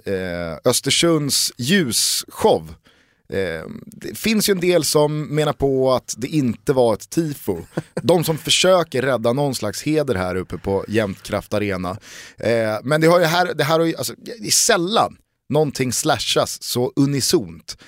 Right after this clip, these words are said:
Speaker 1: på sociala medier av, eh, fotbollsfamiljen.
Speaker 2: Ja, men då hyllar väl jag det då.
Speaker 1: Nej, men det jag skulle vilja hylla, det jag skulle vilja lyfta var ju Mats Engqvist, alltså sefs ordförande.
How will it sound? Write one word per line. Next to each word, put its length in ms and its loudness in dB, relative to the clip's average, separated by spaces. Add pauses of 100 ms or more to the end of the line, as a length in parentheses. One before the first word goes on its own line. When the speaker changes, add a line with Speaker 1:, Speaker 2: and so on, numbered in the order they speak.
(240)
Speaker 1:
på 160 0
sociala 440 0
medier 440 -2
av, 460 0
eh, 260 -4
fotbollsfamiljen. 580 0
Speaker 2:
Ja, 60 6
men 80 4
då 60 4
hyllar 300 2
väl 120 -2
jag 220 0
det 160 -8
då. 140 -16 (640)
Speaker 1:
Nej, 140 2
men 220 -2
det 160 0
jag 280 4
skulle 280 0
vilja 200 2
hylla, 320 0
det 100 0
jag 120 2
skulle 180 -4
vilja 180 0
lyfta 360 -2
var 260 2
ju 240 -2
Mats 280 -2
Engqvist, 460 -2
alltså 320 -2 (340)
sefs 680 0
ordförande. 720 -2